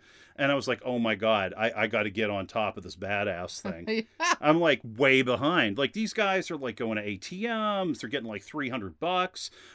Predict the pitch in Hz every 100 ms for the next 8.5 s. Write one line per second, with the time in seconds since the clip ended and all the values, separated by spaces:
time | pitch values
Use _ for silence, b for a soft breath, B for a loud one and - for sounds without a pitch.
0 | B 143 117 - 147 139 131 113 95 123
1 | 139 143 131 127 165 165 139 - 170 160
2 | 180 190 175 160 151 143 - - - 160
3 | 165 180 160 151 147 151 139 - _ b
4 | b b b 170 220 202 202 185 160 151
5 | - 180 170 180 160 156 151 143 139 135
6 | - - 156 160 151 147 147 - 160 151
7 | 170 165 143 147 156 165 160 135 123 123
8 | 127 139 180 262